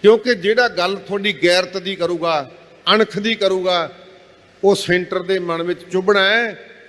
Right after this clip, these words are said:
ਤੇ ਸਟੇਟ ਤਾਂ ਸੈਂਟਰ ਦੀ ਕਰਿੰਦਾ ਹੈ। ਇੱਥੇ ਪੰਤਾਲੀ ਕੰਪਨੀਆਂ, ਪੰਤਾਲੀ ਹਜ਼ਾਰ ਬੰਦਾ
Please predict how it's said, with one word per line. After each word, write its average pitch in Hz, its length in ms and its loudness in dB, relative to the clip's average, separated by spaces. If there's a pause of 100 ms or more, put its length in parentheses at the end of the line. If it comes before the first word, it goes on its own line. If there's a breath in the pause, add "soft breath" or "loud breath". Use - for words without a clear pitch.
ਤੇ 190 120 -2
ਸਟੇਟ 180 500 -2
ਤਾਂ 196 340 -2
ਸੈਂਟਰ 175 440 -8
ਦੀ 175 160 -6
ਕਰਿੰਦਾ 165 480 0
ਹੈ। 170 160 -12 (1900)
ਇੱਥੇ 196 320 4
ਪੰਤਾਲੀ 190 680 0
ਕੰਪਨੀਆਂ, 175 640 -6
ਪੰਤਾਲੀ 170 760 -2
ਹਜ਼ਾਰ 160 480 -2
ਬੰਦਾ 151 540 -6